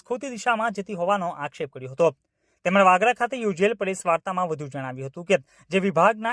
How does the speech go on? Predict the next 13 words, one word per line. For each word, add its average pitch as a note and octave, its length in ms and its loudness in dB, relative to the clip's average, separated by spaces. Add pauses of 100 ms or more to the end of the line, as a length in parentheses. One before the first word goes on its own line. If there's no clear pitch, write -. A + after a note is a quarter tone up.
(140)
એમ F3+ 100 -4
ડી G3+ 220 -2
રાહુલ G3+ 300 -6
ગુપ્તા F#3+ 240 -6
સામે E3 360 -4
જ E3 140 -2 (320)
ભ્રષ્ટાચારના G#3 760 2 (220)
આક્ષેપો F#3+ 440 -6
હોય F#3+ 240 0
અને E3+ 140 -8
તેમના D3+ 400 -10
પાસે D3+ 260 -6
જ G3+ 140 -8